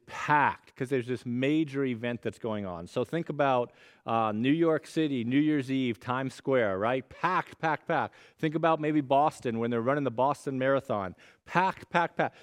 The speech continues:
Jerusalem is packed. There's tons of people. There's crowds. And you know who's right there in the middle of those crowds? Peter.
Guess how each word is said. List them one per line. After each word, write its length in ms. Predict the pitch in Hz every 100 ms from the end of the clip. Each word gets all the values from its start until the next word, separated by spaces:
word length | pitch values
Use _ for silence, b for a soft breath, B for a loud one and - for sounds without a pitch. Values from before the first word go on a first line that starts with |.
| B
Jerusalem 720 | - 151 165 202 - 160 143 143
is 140 | 139
packed. 480 | - - 175 156 -
There's 180 | 143 -
tons 520 | - 175 180 180 170
of 160 | 147
people. 340 | - 180 - 139
There's 180 | 123 -
crowds. 680 | - 170 185 170 147 117 - B B
And 80 | -
you 80 | 127
know 200 | 143 214
who's 260 | - 190
right 220 | 156 165 160
there 120 | 160
in 60 |
the 60 | 147
middle 220 | 135 139
of 60 | 139
those 140 | 135
crowds? 560 | - 131 120 117 113 - b b _ _ _
Peter. 300 | 208 226